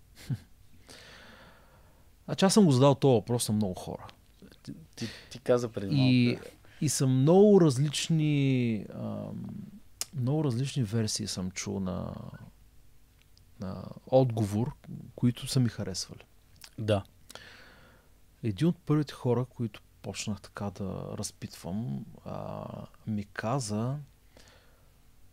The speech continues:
Speaker 1: че дефиницията на успех е количеството и качеството на свободното време, с което разполагаш.
Speaker 2: М,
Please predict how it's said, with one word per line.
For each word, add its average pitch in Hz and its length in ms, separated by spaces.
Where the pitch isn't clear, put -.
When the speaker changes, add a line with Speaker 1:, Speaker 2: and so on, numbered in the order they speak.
Speaker 1:
че 151 500
дефиницията 127 760
на 104 120
успех 135 460
е - 120
количеството - 840
и - 140
качеството - 600
на 135 100
свободното 110 520
време, 113 260
с - 60
което - 260
разполагаш. - 800
Speaker 2:
М, 190 140